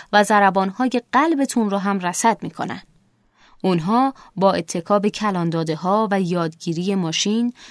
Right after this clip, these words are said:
شما رو روز به روز بهتر می‌شناسن. و آنگاه که این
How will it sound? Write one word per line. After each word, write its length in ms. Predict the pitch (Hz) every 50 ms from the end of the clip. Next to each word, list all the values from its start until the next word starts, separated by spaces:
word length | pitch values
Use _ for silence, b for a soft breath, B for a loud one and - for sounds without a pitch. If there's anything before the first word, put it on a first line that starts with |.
| B B
شما 400 | - - 294 269 254 262 269 269
رو 180 | 247 247 247
روز 440 | 226 214 247 277 320 330 320 269 240
به 140 | 202 233 208
روز 280 | 190 202 202 196 - -
بهتر 460 | - 175 160 - - - 254 240 180
می‌شناسن. 580 | 170 165 - - - 226 139 - - 170 165 - _ _ _ _ _ _ _ _ _ _ _ _ _ _
و 160 | 175 180 170 - -
آنگاه 580 | - 262 294 285 262 220 226 220 220 226 220 -
که 140 | - 208 165 -
این 200 | - 302 330